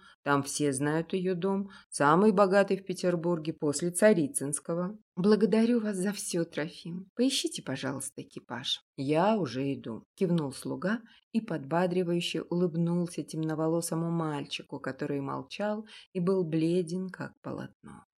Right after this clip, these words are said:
Маша вышла с Андреем на улицу, решив дождаться Трофима с экипажем на свежем воздухе. Накрапывал дождь. И Маша с досадой подумала, что, наверное, скоро пойдёт снег,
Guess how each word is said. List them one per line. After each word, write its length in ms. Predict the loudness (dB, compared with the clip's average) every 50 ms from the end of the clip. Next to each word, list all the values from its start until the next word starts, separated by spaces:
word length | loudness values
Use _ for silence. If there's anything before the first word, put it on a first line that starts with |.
| _ _
Маша 400 | 2 2 4 4 2 2 0 2
вышла 360 | 2 2 2 2 0 0 -2
с 120 | -2 0 0
Андреем 460 | 2 2 2 4 6 6 6 4 4
на 180 | 2 0 0 2
улицу, 600 | 2 2 2 0 -2 -4 -6 -6 -6 -6 -8 -16 _ -20 -20 _ _ _
решив 360 | 2 2 4 4 4 2 2 2
дождаться 600 | 4 2 2 4 4 4 4 4 2 0 -6 -4
Трофима 540 | 0 0 0 0 0 -2 0 0 0 0
с 100 | -2 -4
экипажем 520 | -8 -6 -6 -6 -2 0 0 0 0 -2 -2
на 140 | -2 -4 -4
свежем 440 | -4 -2 -2 0 0 0 -2 -2
воздухе. 640 | -2 -4 -6 -6 -8 _ -16 -16 -16 -16 -16 -16 -16 -18 _ _ _ _ _ _ _ _
Накрапывал 640 | -8 -6 -2 0 0 0 0 -2 -4 -2 -2 -4 -4
дождь. 720 | -4 -6 -8 -8 -8 -10 -10 -12 -12 -12 _ -20 -20 _ _ _ _ -20 -20 -18 _
И 60 | 0 2
Маша 280 | 4 4 4 2 -2
с 60 | -2
досадой 480 | 0 -2 0 0 2 2 2 4 2 2
подумала, 600 | 2 2 0 0 0 0 0 0 0 0 -2 -4
что, 220 | -6 -6 -4 -2
наверное, 600 | 0 0 0 2 0 0 2 2 2 0 0 -2
скоро 360 | -4 -6 -6 -4 -4 -2 -2 -2
пойдёт 440 | -2 -2 -2 0 0 -4 -4 -2
снег, 600 | -2 -2 0 0 0 0 -2 -2 -4 -8 -12 _